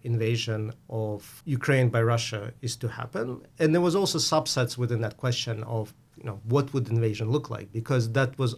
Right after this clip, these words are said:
also an important part of the decision process. And yes, so the numbers started out, I don't remember the exact numbers right now, but the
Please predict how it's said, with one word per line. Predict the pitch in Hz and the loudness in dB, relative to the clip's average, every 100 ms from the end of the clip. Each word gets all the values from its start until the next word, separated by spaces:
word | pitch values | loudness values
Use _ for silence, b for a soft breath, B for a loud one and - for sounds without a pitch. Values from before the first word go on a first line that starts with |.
| - | -2
also | 147 147 147 123 | 0 0 0 0
an | 113 | 0
important | 110 - 139 123 117 107 - b b b b b _ | -4 -2 0 2 0 -2 -6 b b b b b _
part | 135 123 113 - | 2 2 0 -4
of | 127 113 104 | -4 -4 -2
the | 113 107 107 101 | -2 -2 -4 -6
decision | 113 123 110 101 | -4 -4 -4 -6
process. | 110 - - - _ _ _ _ _ _ _ _ - | -8 -10 -14 -20 _ _ _ _ _ _ _ _ 2
And | 151 143 147 135 123 | 6 6 6 2 -2
yes, | 127 131 - | 0 0 0
so | - - 135 | -4 0 0
the | 123 | 2
numbers | 131 147 170 165 | 4 4 4 0
started | - 135 117 | 2 2 4
out, | 123 123 120 113 | 4 4 2 0
I | 117 | 0
don't | 131 | 2
remember | 131 127 123 | 4 4 2
the | 113 | 2
exact | 113 113 123 - - - - | 0 2 0 0 -18 -20 -6
numbers | 120 104 110 - | -4 -2 -4 -6
right | 101 | -4
now, | 139 117 | 0 0
but | 113 113 - - _ - | 0 -4 -8 -20 _ -6
the | 139 | -4